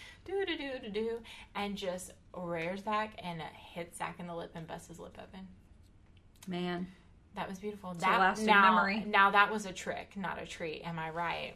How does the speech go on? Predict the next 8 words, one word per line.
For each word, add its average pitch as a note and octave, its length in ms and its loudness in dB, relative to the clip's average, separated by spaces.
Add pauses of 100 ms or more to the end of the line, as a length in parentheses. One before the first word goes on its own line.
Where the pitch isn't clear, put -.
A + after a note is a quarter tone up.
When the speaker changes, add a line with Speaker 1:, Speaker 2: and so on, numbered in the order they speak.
(140)
Speaker 2:
You F3+ 120 -4
ain't F3+ 200 -4
lying. G#3 480 0
Speaker 1:
Am F3 160 -6
I E3 120 -8
right? - 400 -6 (440)
So D#3+ 360 -4
anyway, F#3+ 500 -6